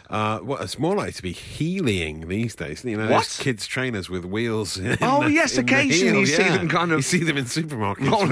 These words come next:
Speaker 2: along
Speaker 1: rolling
Speaker 2: with their
Speaker 1: around.
Speaker 2: toes up.
Speaker 1: <laughs> Yeah, yeah, whoa, that looks amazing.
Speaker 2: Yeah, occasionally you think there's some sort of demon child.
Speaker 1: <laughs>
Speaker 2: Oh, my
Speaker 1: Yeah.
Speaker 2: God, he's levitating.
Speaker 1: <laughs> Yeah, oh, he's
Speaker 2: Oh, no, he's
Speaker 1: floating
Speaker 2: just got,
Speaker 1: towards me.
Speaker 2: just got
Speaker 1: Yeah.
Speaker 2: trainers with wheels in.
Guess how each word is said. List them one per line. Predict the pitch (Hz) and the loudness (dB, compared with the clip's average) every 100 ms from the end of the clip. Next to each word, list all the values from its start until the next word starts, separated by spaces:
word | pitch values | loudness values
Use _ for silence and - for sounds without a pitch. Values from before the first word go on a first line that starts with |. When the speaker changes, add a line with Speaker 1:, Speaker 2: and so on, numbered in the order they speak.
| - | 4
Speaker 2:
along | - | 4
Speaker 1:
rolling | 202 185 | 4 4
Speaker 2:
with | - | 2
their | 156 | 2
Speaker 1:
around. | 156 | 2
Speaker 2:
toes | 208 220 226 175 | 4 2 2 0
up. | 139 | 0
Speaker 1:
<laughs> | 220 143 | 2 4
Yeah, | 202 - - 175 | 4 4 4 2
yeah, | 175 214 | 4 4
whoa, | 190 240 269 240 151 | 4 2 0 -2 -2
that | 135 190 | 0 -2
looks | 170 - | -2 -8
amazing. | 143 180 214 143 92 - - | -4 -2 -2 -4 -6 -8 0
Speaker 2:
Yeah, | 240 | 0
occasionally | 247 - 285 254 240 | 2 2 2 2 2
you | 175 | 2
think | 165 | 2
there's | 156 - | 0 0
some | 170 | -2
sort | 147 180 | 0 -2
of | 135 | 0
demon | 156 180 208 147 110 | 0 0 0 0 0
child. | - 110 - 95 - - | 2 2 2 0 0 0
Speaker 1:
<laughs> | - - - - - | 0 -2 -2 -4 0
Speaker 2:
Oh, | 180 | 2
my | 190 127 | 2 2
Speaker 1:
Yeah. | 147 | 2
Speaker 2:
God, | 180 | 2
he's | 123 | 2
levitating. | 127 160 247 - 120 104 160 156 | 2 2 2 0 0 0 0 0
Speaker 1:
<laughs> | 165 | -2
Yeah, | 156 - | -4 -4
oh, | 202 160 | -2 -2
he's | 107 107 104 - | -4 -8 -8 0
Speaker 2:
Oh, | 123 | 2
no, | 123 | 2
he's | |
Speaker 1:
floating | 113 113 | 2 0
Speaker 2:
just | 123 123 | 0 0
got, | |
Speaker 1:
towards | 123 139 147 95 | 2 2 0 -4
me. | 87 76 - - | -10 -12 -14 -12
Speaker 2:
just | - | -6
got | 131 123 | -4 -2
Speaker 1:
Yeah. | |
Speaker 2:
trainers | 120 113 107 101 | 0 0 0 -2
with | 98 | 0
wheels | 117 135 117 104 | 4 4 2 -2
in. | 92 | -8